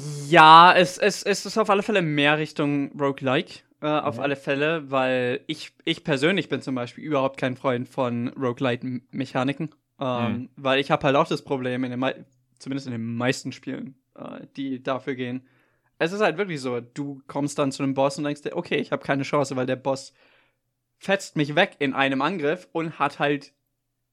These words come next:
Speaker 1: unendlich viele Leben. <laughs>
Speaker 2: Ja.
Speaker 1: Und das ist dann halt so, okay, das macht halt keinen Spaß, weil dann als, zumindest als Entwickler, der, der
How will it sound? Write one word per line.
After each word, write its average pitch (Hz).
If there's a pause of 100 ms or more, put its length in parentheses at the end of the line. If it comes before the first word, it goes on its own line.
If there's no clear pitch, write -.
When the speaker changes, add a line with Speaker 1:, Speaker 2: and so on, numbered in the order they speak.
(100)
Speaker 1:
unendlich 156
viele 131
Leben. 131 (480)
<laughs> 196 (460)
Speaker 2:
Ja. 123
Speaker 1:
Und -
das 135
ist 160
dann 151
halt 143
so, 147
okay, 147
das 131
macht 143
halt 131 (440)
keinen 147
Spaß, 170
weil 151
dann 151 (680)
als, 170
zumindest 190
als 151
Entwickler, 139
der, 131
der 127